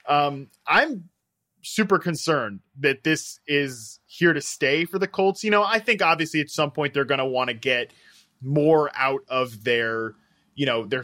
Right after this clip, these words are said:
their highly touted second round pick, a guy that they were aggressive in drafting. They, they obviously thought that it made sense from a philosophical standpoint to get this guy in there and be sort of their foundation runner. So at some point they're gonna wanna get him more involved. But, like,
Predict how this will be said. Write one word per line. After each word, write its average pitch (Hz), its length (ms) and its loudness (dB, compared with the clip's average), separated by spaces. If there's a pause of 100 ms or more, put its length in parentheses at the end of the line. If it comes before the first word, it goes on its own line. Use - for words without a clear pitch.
(160)
their 120 100 0
highly 151 380 0
touted 127 360 -2
second 139 300 -4
round 117 240 -4
pick, 117 240 -2
a 113 80 -4
guy 127 200 0
that 120 180 -8
they 147 140 4
were 151 160 2
aggressive 131 520 -2
in 117 120 -8
drafting. 113 680 -4
They, 127 200 0
they 127 140 -2
obviously 139 640 -2 (720)
thought 160 320 2
that 151 100 2
it 139 80 2
made 139 240 0
sense 143 280 -6
from 131 160 -10
a 117 60 -6
philosophical 127 680 -2
standpoint 120 520 -6
to 117 60 -10
get 110 280 -6
this 123 160 -8
guy 117 300 -2
in 117 240 -6
there 110 200 -4
and 113 160 -10
be 120 140 -6
sort 117 240 -6
of 107 40 -8
their 107 120 -4
foundation 113 640 -6
runner. 101 220 -6
So 185 120 2
at 196 80 0
some 294 160 4
point 240 180 2
they're 170 120 2
gonna 156 120 2
wanna 147 220 0
get 127 160 -2
him 120 140 -12
more 110 180 -8
involved. 104 380 -4
But, 135 80 4
like, 165 260 2